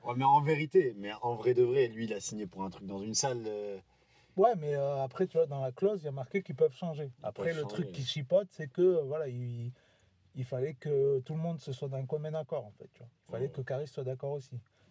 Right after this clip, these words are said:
Speaker 2: Mais comme disait S H C dans le, euh, dans le communiqué, le communiqué qu'ils ont fait hier, c'est que, euh, Caris, il répond jamais, en fait.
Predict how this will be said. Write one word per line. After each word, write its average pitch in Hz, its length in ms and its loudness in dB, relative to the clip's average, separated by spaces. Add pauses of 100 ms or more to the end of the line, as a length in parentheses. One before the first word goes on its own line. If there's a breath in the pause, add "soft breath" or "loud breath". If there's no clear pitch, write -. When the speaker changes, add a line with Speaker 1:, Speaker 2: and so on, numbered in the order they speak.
(120)
Speaker 2:
Mais 175 340 0
comme 160 200 0
disait 151 320 6
S - 140 -2
H 139 160 -6
C 165 140 -4
dans 139 160 -4
le, 123 80 0
euh, 117 800 -2
dans 117 140 -6
le 117 60 -8
communiqué, 135 520 -6 (100)
le 131 120 -4
communiqué 139 480 -6
qu'ils 135 180 -8
ont 131 80 -4
fait 131 160 0
hier, 190 220 -4 (880)
c'est - 240 -2
que, 165 160 -4
euh, 147 720 6
Caris, 151 420 -4
il 147 100 -2
répond 139 300 -2
jamais, 226 240 -2
en 143 100 -4
fait. 107 140 -12